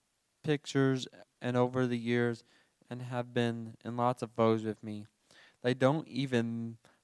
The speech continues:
mind if I share them to Facebook and Instagram. Brian Edmonds is awesome. He makes youth so much fun, and he is one of my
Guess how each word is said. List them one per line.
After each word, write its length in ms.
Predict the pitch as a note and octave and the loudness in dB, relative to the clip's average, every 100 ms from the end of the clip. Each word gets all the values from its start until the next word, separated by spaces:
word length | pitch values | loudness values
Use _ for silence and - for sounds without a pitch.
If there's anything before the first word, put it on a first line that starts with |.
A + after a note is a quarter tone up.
| - | -2
mind 220 | B2+ B2 | 0 0
if 140 | A2 | 2
I 120 | G#2 | 0
share 340 | G#2+ - A#2 A2+ | 0 0 0 2
them 160 | A2 | 0
to 120 | - A2 | -4 -10
Facebook 480 | - A2 G#2+ G#2+ - | 0 0 0 -6 -6
and 240 | A2+ A2 | -4 -4
Instagram. 520 | G#2+ - A2 G#2+ G#2+ A2 _ _ _ _ | -4 -6 -4 -2 -4 -8 _ _ _ _
Brian 500 | C3 C3 C3+ D3+ D3+ - - | 4 6 6 2 -2 -8 -2
Edmonds 460 | C3+ C3 C3+ B2+ A#2+ | 2 2 2 0 0
is 180 | A2 A2+ - | -2 -4 2
awesome. 540 | A2 G#2 G2+ - G#2+ G#2+ _ - _ _ _ _ | 4 4 2 -4 -8 -10 _ -20 _ _ _ _
He 220 | - - D3+ | -14 -4 0
makes 360 | C#3+ C3 - | 2 0 -4
youth 180 | B2+ - | -8 -6
so 260 | - C#3 C#3 | 0 2 4
much 260 | C#3 C3+ | 2 -2
fun, 360 | - B2+ B2+ A#2+ | 0 2 2 0
and 160 | A#2+ | -4
he 160 | C3 B2+ | -2 0
is 160 | A#2+ A#2+ | 0 0
one 220 | B2 B2 | 0 0
of 80 | A#2+ | 0
my 360 | A2+ A2 A2 | 0 0 -2